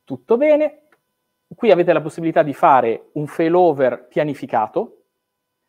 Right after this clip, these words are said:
Nel failover pianificato cosa succede? La replica verrà messa in sincrono e quando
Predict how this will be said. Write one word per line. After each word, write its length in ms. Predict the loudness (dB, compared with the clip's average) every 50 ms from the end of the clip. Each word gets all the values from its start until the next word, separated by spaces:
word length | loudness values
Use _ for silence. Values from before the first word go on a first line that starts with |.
| _ _ _ _ _
Nel 200 | _ -6 -6 -6
failover 380 | -2 -2 2 2 2 2 0 -2
pianificato 600 | -2 -2 -2 -2 -4 -4 -2 -2 -2 -2 -4 -6
cosa 220 | -6 -6 -8 -8
succede? 480 | -10 -12 -18 -20 -10 -8 -8 -4 -4 -4
La 140 | -2 -2 -2
replica 340 | -2 -4 -6 -6 -8 -8 -6
verrà 240 | -8 -8 -8 -8
messa 340 | -8 -8 -10 -10 -12 -12 -12 _
in 180 | -12 -12 -12 -12
sincrono 720 | -14 -12 -10 -10 -10 -8 -8 -8 -6 -8 -8 -10 _ _ _ _ _ _ _ _
e 220 | _ -10 -10 -10 -12
quando 760 | _ 4 4 4 4 2 -2 -4 -6 -6 -6 -8 -8 _